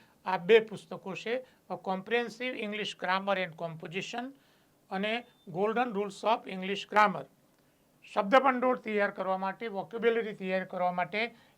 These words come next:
Easy Way to Learn Difficult Words નામનું અમારું પુસ્તક છે. ત્રણેય પુસ્તકો અકાદમી પર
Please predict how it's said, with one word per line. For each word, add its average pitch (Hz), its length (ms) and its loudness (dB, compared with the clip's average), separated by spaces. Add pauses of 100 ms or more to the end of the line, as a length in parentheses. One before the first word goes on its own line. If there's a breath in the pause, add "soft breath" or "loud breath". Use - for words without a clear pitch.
Easy 202 340 -4
Way 220 160 -2
to 214 180 -8
Learn 202 220 0
Difficult 202 520 -8
Words 180 260 -10 (120)
નામનું 175 260 -8
અમારું 165 340 -8
પુસ્તક 196 340 -14
છે. 233 180 -6 (380 soft breath)
ત્રણેય 196 240 2
પુસ્તકો - 500 -10
અકાદમી 175 580 -8
પર 196 240 0